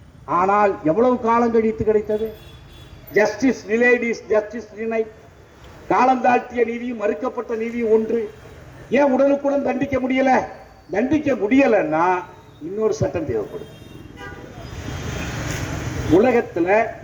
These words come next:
இந்த நம்ம இந்த ஆணவ கொலைகள்னு இங்க ஒரு பேர் வந்துருச்சு. உண்மையில இது ஹானர் கில்லிங். இந்த ஹானர் கில்லிங் பெரும்பாலும் குடும்பத்துக்குள்ளேயே நடக்குது. அண்ணன் தங்கையை கொல்றான்,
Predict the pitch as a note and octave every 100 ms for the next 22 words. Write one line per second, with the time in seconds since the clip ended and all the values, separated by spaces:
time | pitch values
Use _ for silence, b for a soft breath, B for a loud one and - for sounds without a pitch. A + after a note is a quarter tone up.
0 | - - - - - - E3+ D#3 D3+ E3
1 | F3+ E3 D#3 D3+ G3 G#3+ G#3+ - F#3 F3+
2 | E3+ A3 A3 F#3+ D#3 F3+ F3+ D3 D3 C3
3 | - - - - - - - - E3+ A3
4 | B3 G#3+ F#3+ G#3+ G#3 - - - - -
5 | - - - - - - - - - -
6 | - - G#3 G#3 C#4+ E4 D#4 C#4+ C4+ A#3+
7 | - B3 D4+ C4+ G#3+ G3 A3 A#3 B3 A#3
8 | G#3 G3+ G#3 - - - - - - -
9 | - E3+ A#3 B3 - G3 G3+ G#3 G3+ G#3
10 | A3 B3